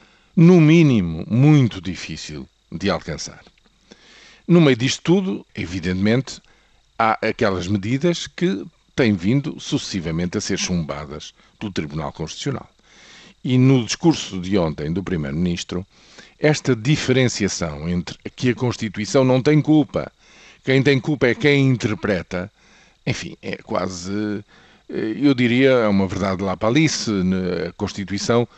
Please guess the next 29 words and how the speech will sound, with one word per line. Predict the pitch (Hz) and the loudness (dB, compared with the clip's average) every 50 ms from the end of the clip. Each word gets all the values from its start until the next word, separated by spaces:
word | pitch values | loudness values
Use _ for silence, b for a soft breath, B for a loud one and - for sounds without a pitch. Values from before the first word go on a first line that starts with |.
| b b b | b b b
não | - 120 123 120 120 | 0 2 4 4 4
existe | 113 107 90 110 113 - - | 2 2 0 -2 -4 -4 -6
per | - 127 117 | -4 -6 -4
si, | - - - - 175 165 139 101 80 - b b b b b b b b b | -4 -4 -2 0 0 0 0 -2 -4 -8 b b b b b b b b b
fixa | - - - 165 - - - - 127 | -10 -2 0 0 0 0 0 0 0
inclusivamente | 117 98 104 110 101 107 110 107 104 104 98 107 | 0 0 -2 -2 -2 0 2 4 4 4 4 2
as | 110 90 | 0 0
regras | - 98 98 92 87 85 95 110 135 139 - - b b b b b b b | 0 -2 -2 -2 -2 -4 -4 -6 -6 -8 -10 -18 b b b b b b b
de | - 110 120 - | -6 -6 -6 -6
como | - - 139 135 117 104 101 | 2 4 4 4 4 2 0
deve | 95 110 117 117 120 120 120 147 143 - b b b b b | 2 4 4 4 4 2 0 -6 -8 -8 b b b b b
ser | b - - - 127 127 135 117 | b -12 -4 2 4 4 4 4
interpretada, | - 113 113 101 104 95 - - - - 151 165 143 95 98 95 | 2 0 0 0 -2 -6 -8 -6 0 2 2 2 2 0 -2 -6
por | - 139 127 - | -4 -6 -4 0
quem | - 147 117 107 104 | 0 2 2 4 4
deve | 107 156 165 - - | 4 4 2 2 -2
ser, | - - - 90 76 - _ | -6 -8 -6 -6 -6 -6 _
quem | - 175 180 160 147 | 2 2 4 4 4
tem | - 170 165 139 | 4 2 2 4
autoridade | 110 87 87 - - 85 85 78 67 64 65 - | 2 0 -2 -6 -8 -10 -8 -6 -6 -6 -6 -8
para | - 60 57 | -8 -8 -8
o | - | -8
fazer. | - 64 62 - - - - _ _ b b b b b b b b b b b b b b b b b 143 | -10 -16 -16 -14 -16 -18 -20 _ _ b b b b b b b b b b b b b b b b b 0
Inclusivamente | 135 123 - - 110 104 104 98 98 92 92 | 0 0 0 0 0 2 4 4 2 2 0
as | 87 80 | -4 -4
regras | 82 104 131 135 120 101 90 - | 0 2 2 2 2 -2 -6 -8
para | - - 90 95 90 85 - | -6 -6 -6 -4 -4 -6 -8
se | - - - | -10 -6 -4
chegar | - - 101 87 101 101 101 92 | -4 -4 -2 -2 -2 -2 -2 -4